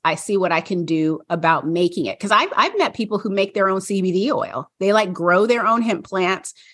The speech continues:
and extract the oil and everything. So, and that's why I wanna get a freeze dryer, which is another Black Friday. Um, Harvest Right has a Black Friday sale this year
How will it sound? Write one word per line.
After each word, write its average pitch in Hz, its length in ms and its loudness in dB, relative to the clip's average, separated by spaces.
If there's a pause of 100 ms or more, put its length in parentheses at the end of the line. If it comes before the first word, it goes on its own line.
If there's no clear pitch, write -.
(160)
and 185 100 4
extract 175 540 0
the 208 120 0
oil 185 300 2
and 175 120 2
everything. 202 640 -4 (480)
So, 170 440 0 (240)
and 175 100 0
that's 262 160 2
why 339 140 4
I 294 40 2
wanna 220 240 0
get 208 160 0
a 202 40 -2
freeze 302 360 2
dryer, 147 340 0
which 190 180 -2
is 196 120 0
another 220 340 2
Black 165 280 2
Friday. 156 460 -4 (380)
Um, 165 480 0 (320)
Harvest 202 440 2
Right 202 380 2 (220)
has 175 460 0
a 170 80 -2
Black 165 300 2
Friday 156 360 -2
sale 151 480 -4 (580)
this 175 280 2
year 156 360 2